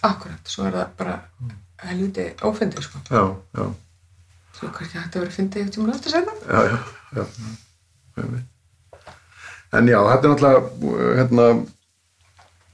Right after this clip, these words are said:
Speaker 2: náttúrulega öðruvísi verk líka. Þetta er sjónvarpssería, heldur en,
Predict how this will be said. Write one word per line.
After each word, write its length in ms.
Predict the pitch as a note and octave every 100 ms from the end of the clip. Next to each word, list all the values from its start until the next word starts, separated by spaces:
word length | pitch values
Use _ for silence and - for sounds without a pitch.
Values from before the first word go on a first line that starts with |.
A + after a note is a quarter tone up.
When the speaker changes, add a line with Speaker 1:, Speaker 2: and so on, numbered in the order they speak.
| - - - - - - - - -
Speaker 2:
náttúrulega 260 | - B2+ C3+
öðruvísi 300 | C#3 C3 C3
verk 200 | B2+ B2+
líka. 180 | G#2+ G2+
Þetta 120 | -
er 40 | -
sjónvarpssería, 520 | B2+ B2 A#2 G2+ G2 C#3
heldur 240 | A#2 G#2+
en, 80 | G#2